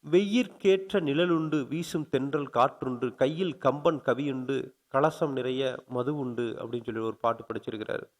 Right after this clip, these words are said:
"மங்கையராய் பிறப்பதற்கே", இது ரொம்ப முக்கியமான கொட்டேஷன். அதாவது, நீங்க மெயின்ஸ்ல எழுதணும் அப்படின்னம்னா, அந்த கவிமணியோட இந்த வார்த்தை வந்து ரொம்ப உங்களுக்கு உபயோகமா இருக்கும்.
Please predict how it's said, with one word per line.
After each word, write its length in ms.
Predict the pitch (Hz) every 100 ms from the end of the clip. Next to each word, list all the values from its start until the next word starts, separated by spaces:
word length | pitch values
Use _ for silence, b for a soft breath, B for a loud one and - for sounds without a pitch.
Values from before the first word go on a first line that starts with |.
| _ _ _ _ _ _ -
"மங்கையராய் 640 | 127 135 151 151 165 170
பிறப்பதற்கே", 680 | 147 143 151 147 127 - 135
இது 180 | 131 131
ரொம்ப 380 | 135 147 131 -
முக்கியமான 440 | 131 131 131 139 143
கொட்டேஷன். 580 | 123 131 120 117 123 - _ _ _ _ _ -
அதாவது, 300 | 127 147 139
நீங்க 280 | 131 117
மெயின்ஸ்ல 360 | 117 131 160 151
எழுதணும் 480 | 131 123 139 131 135
அப்படின்னம்னா, 460 | 117 123 113 147
அந்த 220 | 202 147 120
கவிமணியோட 960 | 120 139 139 123 107 - - 127 117 123
இந்த 160 | 120
வார்த்தை 420 | 110 120 131 135 113
வந்து 400 | 113 143 196 -
ரொம்ப 320 | 127 139 165
உங்களுக்கு 440 | 127 120 110 110
உபயோகமா 540 | 117 135 123 123 131 120
இருக்கும். 340 | 110 - 131